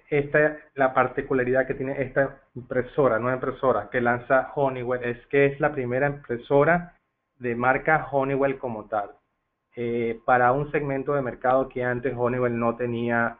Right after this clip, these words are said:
no tenía participación, que son impresoras de escritorio de bajo costo.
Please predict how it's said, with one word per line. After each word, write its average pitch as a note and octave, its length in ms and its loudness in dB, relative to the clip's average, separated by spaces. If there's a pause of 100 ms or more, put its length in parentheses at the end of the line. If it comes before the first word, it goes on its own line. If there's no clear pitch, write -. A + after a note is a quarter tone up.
no A2+ 100 -6
tenía A#2 300 0
participación, A#2+ 880 0 (360)
que A#2 200 -6
son A#2 160 -6
impresoras B2+ 480 -2
de C3+ 60 2
escritorio C#3+ 440 2
de B2+ 80 4
bajo G#2 300 -4
costo. - 420 -2